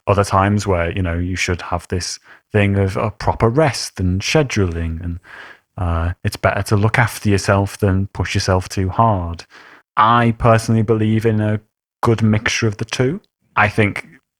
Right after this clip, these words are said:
the whole stress rest principle that I know is used a lot in sport, I think works great for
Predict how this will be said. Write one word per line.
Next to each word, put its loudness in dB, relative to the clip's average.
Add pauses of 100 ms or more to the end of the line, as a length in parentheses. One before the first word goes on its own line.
(300)
the 4
whole 0
stress -2
rest -4 (400)
principle -2 (240)
that -2 (380)
I 4
know 4
is 0
used -2
a 2
lot 0
in -2
sport, -4 (600)
I -4
think -4 (400)
works -2
great -4
for -6